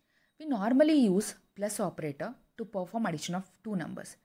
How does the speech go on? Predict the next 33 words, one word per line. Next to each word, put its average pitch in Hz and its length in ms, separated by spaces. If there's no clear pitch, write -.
ಎರಡು 202 200
ನಂಬರ್ನ 196 540
ಆ್ಯಡ್ 180 280
ಮಾಡಲಿಕ್ಕೆ 170 460
ಪ್ಲಸ್ - 320
ಆಪರೇಟರ್ 147 360
ಯೂಸ್ 139 220
ಮಾಡ್ತೀನಿ. - 360
Suppose 214 440
if 269 200
I 247 100
use 294 180
the - 200
same 233 320
plus 175 220
operator 147 640
to 247 60
combine 247 640
two 285 220
strings 196 540
together, 156 360
ಎರಡು 214 280
ಸ್ಟ್ರಿಂಗ್‌ನ 247 500
ಕಂಬೈನ್ 208 540
ಮಾಡಲಿಕ್ಕೆ 143 500
ನಾನು 185 260
ಸೇಮ್ 254 420
ಪ್ಲಸ್ 185 320
ಆಪರೇಟರ್ನ 160 540
ಯೂಸ್ 147 360
ಮಾಡಿದ್ರೆ, 143 600
then 202 340
that - 160